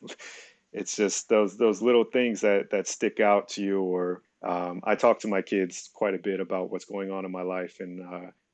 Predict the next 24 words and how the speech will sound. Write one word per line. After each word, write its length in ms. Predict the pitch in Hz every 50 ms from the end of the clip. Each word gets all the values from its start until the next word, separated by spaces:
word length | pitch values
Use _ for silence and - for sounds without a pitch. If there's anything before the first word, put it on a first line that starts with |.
| _
there 120 | 110 104 98
was 160 | 92 87 90
a 60 | 95
deal 340 | 85 85 113 113 113 110 104
that 120 | 107 101
I 100 | 98 98
was 180 | 95 92 85 92
losing, 520 | 92 107 113 110 98 - 104 95 90 90 92
and, 260 | 92 92 92 90 90
uh, 320 | 90 90 90 90 90 90 90
my 160 | 92 90 90
daughter 320 | 85 101 95 98 95 95
just 260 | 90 90 98 90 - -
tapped 220 | 104 98 95 92
me 80 | 98 95
on 100 | 92 92
the 80 | 90
shoulder 380 | - - 107 98 98 90 98 92
and 100 | 92 92
said, 200 | - - 98 -
"It's 140 | - - -
just 240 | - 110 98 - -
money, 260 | 98 98 95 92 90
Daddy." 380 | 90 92 87 87 87 87 87